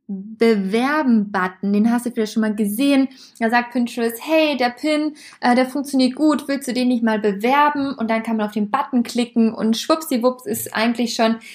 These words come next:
ja, die Anzeige live. Allerdings würden wir dir davon auf jeden Fall abraten, denn du wirst dir gar nicht so detaillierte Einstellungen machen können und dementsprechend kann der Algorithmus auch gar nicht so gut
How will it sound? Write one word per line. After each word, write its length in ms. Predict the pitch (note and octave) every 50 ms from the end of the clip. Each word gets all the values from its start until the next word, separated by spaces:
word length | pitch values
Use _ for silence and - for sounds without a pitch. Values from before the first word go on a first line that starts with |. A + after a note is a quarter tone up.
| - - _
ja, 200 | A#3+ A#3 B3 B3
die 180 | G#3+ A3+ -
Anzeige 520 | - G#3+ B3+ C#4 - C4+ B3+ A#3+ A#3 G#3+ G#3
live. 440 | G3+ G3 G#3 B3 D#4+ D#4+ D4+ F4 E4+ - _ _ _ _ _ _ _ _ _ _ _ _ _ _
Allerdings 640 | - A#3+ B3 A#3+ A#3 A3+ B3+ C4+ C#4 D4+ D4 D4+ -
würden 200 | C4 B3 A#3+ A#3
wir 120 | A3 A3+ G#3
dir 120 | A3 G#3+
davon 300 | G#3+ G#3 G#3 - A3+ -
auf 180 | - G#3+ G#3+ - - -
jeden 440 | - - D#4 D#4+ E4+ F4 F4+ E4+ D#4+
Fall 220 | - D4 C#4+ C4+
abraten, 840 | - - C#4 D4+ D4 C4 A#3+ A3+ A3 A3 A3 - - A#3 B3+ D4 C4 - - - - - - - _
denn 340 | - C4 C4+ C#4 C#4+ C#4+ C#4+ - - - _ _ -
du 320 | B3+ C4+ C#4 C#4 - - G#3+
wirst 340 | A#3 C4 C#4+ C#4 - -
dir 100 | B3+ A#3+
gar 180 | - A#3+ A#3 A#3+
nicht 160 | B3 B3+ B3+
so 80 | B3+ A#3
detaillierte 600 | G#3 A#3 A3+ - B3+ B3 A3+ A#3+ A#3 A#3+ A#3+ -
Einstellungen 760 | - - A#3 C#4 C#4+ - - A#3+ A3+ A3 A3 G#3+ G#3 G3+ G3
machen 320 | G3 F#3+ F#3+ - G#3 G3+
können 360 | G#3 - A3 G#3 A3 A#3+ A3+
und 240 | - - A3+ G#3+ G3+
dementsprechend 600 | B3 B3+ C4 B3+ A3+ - - A#3 A3+ A3 A#3 A3
kann 120 | - A3+ A3
der 140 | A3 - -
Algorithmus 760 | G#3 G3+ G#3+ G#3 G#3 - D#4+ F4 E4+ - F4 D#4+ D4+ D#4+ -
auch 160 | - G#3+ G#3
gar 160 | - G#3 G3 G3
nicht 200 | G3+ G3+ G3+ -
so 100 | G#3+ F#3+
gut 180 | G3 F#3+ -